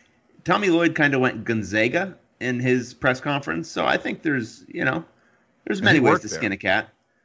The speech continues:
Speaker 1: Um, Tommy Lloyd was a career assistant at Gonzaga, uh, or Gonzaga, or Gonzaga, uh, and he was hired by Arizona.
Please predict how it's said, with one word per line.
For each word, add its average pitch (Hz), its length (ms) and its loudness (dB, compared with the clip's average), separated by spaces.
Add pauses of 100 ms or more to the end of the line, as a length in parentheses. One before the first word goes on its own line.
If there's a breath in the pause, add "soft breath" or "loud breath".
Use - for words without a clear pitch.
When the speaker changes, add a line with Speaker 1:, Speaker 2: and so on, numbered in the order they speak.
(220)
Speaker 1:
Um, 117 540 0 (600)
Tommy 160 220 2
Lloyd 143 260 2
was 123 120 -6
a - 40 -10
career 135 300 2
assistant 123 520 -4
at 110 200 0
Gonzaga, 107 640 -4 (360)
uh, 95 540 0 (120)
or 135 100 -4
Gonzaga, 92 600 -4 (140)
or 120 120 -6
Gonzaga, 117 600 -2 (560 soft breath)
uh, 104 420 2
and 110 380 0
he 113 160 -2
was 104 100 -2
hired 107 260 4
by 120 160 2
Arizona. 120 640 -2